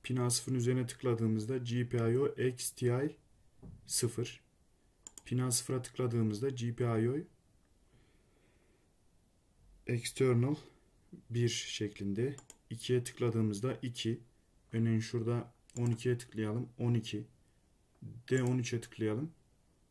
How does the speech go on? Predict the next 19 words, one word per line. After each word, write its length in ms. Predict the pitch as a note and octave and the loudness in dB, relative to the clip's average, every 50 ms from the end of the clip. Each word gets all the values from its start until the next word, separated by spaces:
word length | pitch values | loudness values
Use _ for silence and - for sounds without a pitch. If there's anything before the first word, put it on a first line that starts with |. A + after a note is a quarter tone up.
| _ _ - B2 | _ _ -6 -2
On 140 | B2+ C3 | 0 0
üç 180 | B2+ A#2+ - - | 0 0 -2 -2
şeklinde 440 | - A2+ A2 - A2 A#2 C3 C#3 C3 | -2 -2 -2 0 -2 -2 0 0 -2
kesmeler 460 | - C3 A#2+ - - A#2+ B2 B2+ B2 | 0 0 0 2 2 0 0 0 2
mevcut. 440 | C3 B2+ B2 A2+ A#2+ B2+ - - - _ _ _ _ _ _ _ _ _ _ _ | 2 2 0 0 -2 -4 -10 -12 -20 _ _ _ _ _ _ _ _ _ _ _
Şurada 340 | - - - B2+ C#3 C#3+ C#3 | -16 -8 -4 2 2 2 2
bir 40 | - | 2
tane 200 | D3 D3 D3 C#3+ | -2 -2 0 0
örnek 260 | C#3+ D3 C#3+ C#3 - | 2 0 0 0 0
göstereyim. 440 | B2+ A#2 - - B2 A#2+ D3+ E3+ E3+ - - _ _ _ _ _ _ _ _ - _ _ _ _ _ _ _ _ - | -2 -2 -2 -2 0 0 0 0 -2 -4 -14 _ _ _ _ _ _ _ _ -20 _ _ _ _ _ _ _ _ -8
Mesela 500 | - C#3+ C3 - B2+ A2+ A2 F#2+ - - _ _ _ _ - | -6 -4 -4 -2 0 0 -2 -2 -6 -10 _ _ _ _ -6
external 460 | B2 B2 - - - D3 C#3 C#3+ C3+ | -6 -4 -4 -2 -2 0 0 0 2
sıfırı 500 | B2+ - - B2+ - C3+ C#3 D#3 D#3 - - - | 2 0 0 0 -2 0 2 2 0 0 -4 0
P 160 | - C#3+ C3+ C3+ | 2 2 4 4
A 80 | C3+ | 4
sıfır 240 | C3 - - - B2 | 2 0 0 -2 -4
için 180 | A#2+ - A#2+ A#2+ | -2 -2 0 0
seçtik. 680 | - - D3 C#3+ C#3+ - - F3 E3+ - - - _ _ _ _ _ _ _ _ _ _ _ _ _ _ _ - _ - | 2 2 2 0 0 -2 -6 -8 -8 -8 -16 -18 _ _ _ _ _ _ _ _ _ _ _ _ _ _ _ -20 _ -8
Ancak 440 | D3+ C3+ C#3 C3 B2 C#3+ E3+ - - | -4 -2 -2 0 2 0 0 0 -4